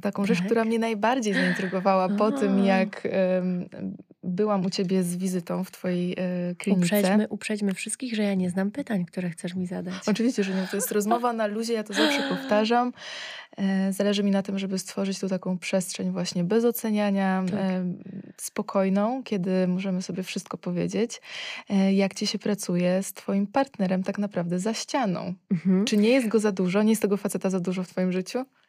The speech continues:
Speaker 2: E, wiecie co? Po pierwsze, Paweł mój jest, e, lekarzem, stomatologiem, ale za moją gdzieś tam namową, inspiracją, e, m, bardzo silnie się wykształcił w tej medycynie estetycznej.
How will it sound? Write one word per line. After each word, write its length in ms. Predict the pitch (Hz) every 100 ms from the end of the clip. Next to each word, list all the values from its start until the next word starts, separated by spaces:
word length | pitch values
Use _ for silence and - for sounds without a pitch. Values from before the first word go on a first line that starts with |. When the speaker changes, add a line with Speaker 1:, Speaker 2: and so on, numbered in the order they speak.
| _ _
Speaker 2:
E, 420 | 202 185 185 185 185
wiecie 240 | 208 214
co? 260 | - 214 - - -
Po 100 | -
pierwsze, 540 | 208 226 226 - 233 240 -
Paweł 340 | 202 214 233
mój 220 | 214 190 185
jest, 240 | 185 -
e, 320 | 185 190 196
lekarzem, 460 | 185 175 196 196 190
stomatologiem, 920 | - 185 175 180 170 160 190 220 330 339 - - - - -
ale 260 | 202 226 240
za 120 | 214
moją 320 | 202 214 208
gdzieś 260 | 202 202 -
tam 500 | 196 190 190 185 175 185
namową, 520 | 180 185 185 202 208 196
inspiracją, 1120 | 175 175 - 196 180 180 202 - 202 190 196 - - - -
e, 40 | 190 185 165 -
m, 260 | 185 185
bardzo 260 | 185 196 196
silnie 360 | - 208 190 175
się 140 | -
wykształcił 600 | 180 175 - 190 185 -
w 60 | 185
tej 140 | 185
medycynie 500 | 180 175 175 - 175
estetycznej. 800 | 175 - 175 - - - 185 262